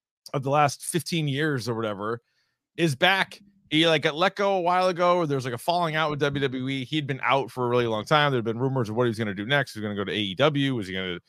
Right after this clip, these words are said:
get into acting? Like, what was he gonna do? And they'd been teasing all this shit. And then, boom, they throw, uh, him in there at Extreme Rules, not interrupting anybody, not a feud or anything,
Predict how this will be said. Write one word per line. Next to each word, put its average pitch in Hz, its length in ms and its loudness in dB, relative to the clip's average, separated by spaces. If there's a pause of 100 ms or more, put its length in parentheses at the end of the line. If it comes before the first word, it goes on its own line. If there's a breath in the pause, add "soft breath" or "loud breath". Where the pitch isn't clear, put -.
(220)
get 135 100 0
into 104 240 -4
acting? 143 480 2
Like, 113 140 -4
what 131 60 0
was 117 100 0
he 117 40 -4
gonna 104 160 -4
do? 127 400 0 (360)
And 139 100 0
they'd 135 140 4
been 117 160 -2
teasing 170 420 2
all 147 180 4
this 143 160 2
shit. 156 440 4
And 131 180 0
then, 139 340 4
boom, 208 480 4 (320)
they 139 200 2
throw, 156 540 6
uh, 131 280 4
him 131 160 0
in 135 100 0
there 131 160 0
at 120 140 2
Extreme 127 500 -6
Rules, 120 460 -4 (100)
not 156 320 4 (260)
interrupting 175 460 2
anybody, 170 260 2
not 160 140 0
a 139 40 -2
feud 165 380 -2
or 147 140 -2
anything, 123 420 -4